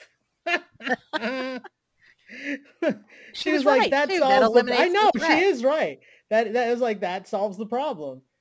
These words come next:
Speaker 1: And he was like, "Hmm, I don't like that solution."
Speaker 2: <laughs>
Speaker 1: So that was, that was pretty good.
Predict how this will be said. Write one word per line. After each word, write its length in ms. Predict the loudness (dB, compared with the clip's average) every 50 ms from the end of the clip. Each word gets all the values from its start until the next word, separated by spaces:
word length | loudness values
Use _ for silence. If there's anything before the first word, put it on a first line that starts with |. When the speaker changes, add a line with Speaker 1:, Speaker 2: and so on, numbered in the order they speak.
| _ _ _ _ _ -6
Speaker 1:
And 240 | -4 -4 -4 -4 -4
he 120 | -6 -6
was 160 | -6 -6 -6
like, 300 | -6 -6 -4 -6 -6 -10 _ _ _ _ _ _ -20
"Hmm, 320 | -16 -14 -14 -14 -14 -16 -16 -14
I 60 | -12 -10
don't 140 | -8 -6
like 200 | -6 -6 -6 -6
that 280 | -6 -8 -8 -8 -12 _
solution." 560 | -16 -14 -14 -14 -14 -16 -18 -20 -20 -20 -20 -20
Speaker 2:
<laughs> 60 | -20 _ _ _ -20 -20 _ _ -20 -20 _
Speaker 1:
So 280 | _ -20 -18 -18 -18 -14 -10
that 140 | -8 -6 -6
was, 220 | -6 -8 -10 _ _
that 180 | -8 -6 -4 -4
was 120 | -4 -6 -8
pretty 200 | -12 -14 -12 -10
good. 340 | -8 -8 -8 -8 -10 -12